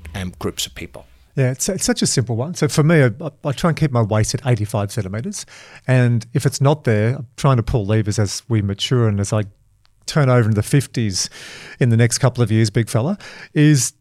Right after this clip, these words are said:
Speaker 2: that's just a barometer, and, and you know where you're at, up or down, and then just pull the levers around it. It's, it's, it just seems a really simple metric that most people can follow.
Speaker 1: Yeah, absolutely. And, and, and, you know, when it gets above that, or, or so, y-,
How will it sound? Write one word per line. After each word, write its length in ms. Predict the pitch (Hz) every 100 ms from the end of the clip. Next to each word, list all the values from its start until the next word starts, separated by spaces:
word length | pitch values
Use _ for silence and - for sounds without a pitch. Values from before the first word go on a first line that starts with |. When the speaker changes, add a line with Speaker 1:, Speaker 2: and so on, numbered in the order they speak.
| -
Speaker 2:
that's 200 | 196 -
just 200 | 254 -
a 40 |
barometer, 540 | 190 110 101 170 208 98
and, 120 | 131 135
and 160 | 143
you 60 | 135
know 580 | 135 139 143 139 131 113
where 140 | 127 127
you're 200 | 110 113
at, 380 | 131 110 135 -
up 220 | 143 147
or 160 | 151 110
down, 560 | 120 123 120 107 123 147
and 180 | 131
then 100 | 143
just 220 | 139 131 -
pull 220 | 139 120
the 100 | 113
levers 320 | 113 117 113
around 300 | 95 110 170
it. 120 | 120
It's, 280 | 139 - -
it's, 240 | 147 - -
it 200 | 170 -
just 220 | - -
seems 260 | 202 160 120
a 60 |
really 400 | 95 101 120 113
simple 500 | - - 123 - 113
metric 600 | 95 107 135 - 120 131
that 280 | - 117 -
most 300 | 113 117 -
people 260 | 113 110 113
can 160 | 107
follow. 460 | 104 113 107 135 143 - -
Speaker 1:
Yeah, 200 | 113 104 -
absolutely. 800 | 143 143 - 147 127 123 101 87
And, 220 | 120 127 -
and, 300 | 131 127 110 -
and, 280 | 127 120 110
you 80 | 120
know, 120 | 120
when 320 | 131 113 131
it 100 | 135
gets 240 | 147 -
above 320 | - 123 117 110
that, 300 | 127 - 135
or, 200 | 120 123
or 100 | 113
so, 240 | 143 120
y-, 280 | 120 -